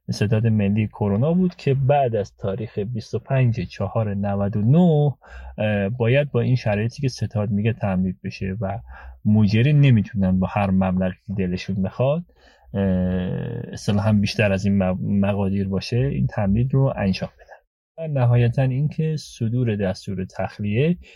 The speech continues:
یک درخواست هست که رأی اون قطعیه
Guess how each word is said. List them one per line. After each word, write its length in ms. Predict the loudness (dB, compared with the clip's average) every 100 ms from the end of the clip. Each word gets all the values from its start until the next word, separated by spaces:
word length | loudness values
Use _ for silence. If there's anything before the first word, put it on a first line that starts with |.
| -6 -2
یک 180 | 0
درخواست 600 | 0 0 0 -2 -2 -2
هست 300 | -2 -2 -2
که 120 | -4 0
رأی 360 | 2 2 2
اون 220 | 0 0
قطعیه 720 | 0 -2 -4 -6 -2 2 2